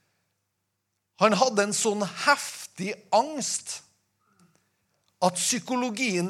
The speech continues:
strever med å forklare hva som skjer når han har så mye angst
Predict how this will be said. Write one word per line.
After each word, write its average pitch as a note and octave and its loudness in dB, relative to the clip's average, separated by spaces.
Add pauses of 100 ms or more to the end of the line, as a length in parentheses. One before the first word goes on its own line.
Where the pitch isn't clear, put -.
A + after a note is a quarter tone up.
(160)
strever B3 2
med F#3 0
å F#3+ -2
forklare G#3+ 2
hva E3+ 0
som F3+ -4
skjer G3+ -2 (840)
når G3 6
han A3 0
har G#3+ 4
så G3+ -2
mye F#3 -2 (180)
angst A3 0